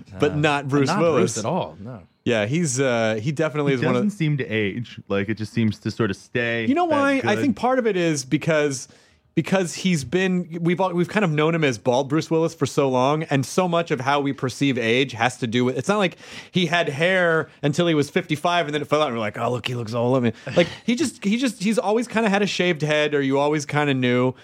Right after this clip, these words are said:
Speaker 1: and he's just, he's, he's maintained his general face shape.
Speaker 2: Mm-hmm.
Speaker 1: Uh,
Speaker 2: That's
Speaker 1: so I
Speaker 2: right.
Speaker 1: think, I think that's how he's transcended time.
Speaker 2: Good
Speaker 1: Or
Speaker 2: analysis.
Speaker 1: he's a fucking robot.
Speaker 2: <laughs> Or he's a robot.
Speaker 1: Bruce Willis should be a robot.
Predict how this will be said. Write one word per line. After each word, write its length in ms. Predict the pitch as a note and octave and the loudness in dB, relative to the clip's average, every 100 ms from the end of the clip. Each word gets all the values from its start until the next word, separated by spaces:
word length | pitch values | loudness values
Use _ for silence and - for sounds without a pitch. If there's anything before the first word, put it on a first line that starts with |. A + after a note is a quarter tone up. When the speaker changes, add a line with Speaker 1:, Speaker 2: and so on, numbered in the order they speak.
| - - - | -20 -12 -2
Speaker 1:
and 100 | C3+ | 0
he's 140 | C#3+ | 0
just, 180 | E3+ - | -2 -2
he's, 160 | D#3+ C#3 C3+ | -2 -2 0
he's 200 | D3 D3+ | 0 0
maintained 640 | C#3 D3+ D3 - E3+ F3+ | 0 0 -2 0 0 2
his 160 | D#3+ C#3+ | 0 -2
general 360 | A2 C#3 D3 C3+ | 0 0 2 0
face 380 | - - D3 C#3+ | 0 0 0 0
shape. 380 | - G2+ D#2+ - _ _ _ _ _ _ | 0 0 -2 -12 _ _ _ _ _ _
Speaker 2:
Mm-hmm. 360 | A#2+ A2 A2 G2+ | -16 -12 -10 -6
Speaker 1:
Uh, 400 | G#2+ G#2+ G#2 G#2 | 0 2 4 4
Speaker 2:
That's 120 | G2+ G#2+ | 0 0
Speaker 1:
so 80 | |
I 40 | C3 | -2
Speaker 2:
right. 120 | A2+ | 0
Speaker 1:
think, 220 | D3 C#3+ | 0 0
I 40 | C3 | 0
think 200 | D3+ C3+ | 0 0
that's 180 | B2+ | 0
how 160 | - A2 | 2 0
he's 140 | G#2+ G#2 | 0 -2
transcended 540 | A#2+ G2 F#2 F#2+ F2+ | 0 0 0 0 0
time. 220 | G#2+ F2+ | 0 0
Speaker 2:
Good 100 | F2 | 0
Speaker 1:
Or 140 | F3+ F3+ | 0 2
Speaker 2:
analysis. 440 | - A#2+ A#2 B2+ | 0 -4 -10 -6
Speaker 1:
he's 100 | - | -2
a 40 | F3+ | 0
fucking 240 | G3+ F3 | 0 0
robot. 380 | E3+ F3 G#2 F2 G#2 A2 - - | 0 2 2 0 -6 -10 -4 -2
Speaker 2:
<laughs> 420 | - - F3+ - | -2 -2 -2 -2
Or 220 | E3 E3+ C3+ | -2 -2 -2
he's 160 | A#2+ | -2
a 80 | A2+ | -4
robot. 380 | A2 - - - | -8 -12 -12 -2
Speaker 1:
Bruce 200 | D#3+ - | 0 2
Willis 240 | A#2 A2 | 2 2
should 180 | - - | 2 0
be 80 | G2 | 0
a 80 | F#2 | 0
robot. 440 | F#2 F#2 F2+ F2+ | 0 0 0 -2